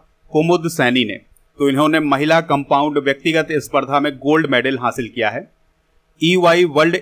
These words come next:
Entrepreneur of the Year Award दो हज़ार चौबीस से किसे सम्मानित किया गया है? बेल्लायन सुबैया को। बेल्लायन सुबैया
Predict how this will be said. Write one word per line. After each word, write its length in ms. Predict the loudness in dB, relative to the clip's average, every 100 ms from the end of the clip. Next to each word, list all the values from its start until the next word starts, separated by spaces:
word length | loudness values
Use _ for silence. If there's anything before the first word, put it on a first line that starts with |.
| -4
Entrepreneur 720 | 0 0 0 0 2 2 0 0 0
of 200 | 0 0
the 160 | -2 -2 0
Year 200 | 0 0
Award 300 | 0 0 0
दो 160 | 0 -4
हज़ार 200 | -2 -4
चौबीस 380 | -2 -4 -4 -4
से 80 | -4
किसे 300 | -4 -4 -4
सम्मानित 480 | -2 -2 0 -2 -2
किया 100 | -2
गया 160 | -2 -4
है? 200 | -8 -12 _ _ _ _ -8
बेल्लायन 600 | 0 2 2 2 0 -2
सुबैया 460 | -2 -2 0 0
को। 220 | -2 -4 -16 _ _ _ _ _ _
बेल्लायन 540 | 0 2 2 2 0
सुबैया 480 | -2 0 2 2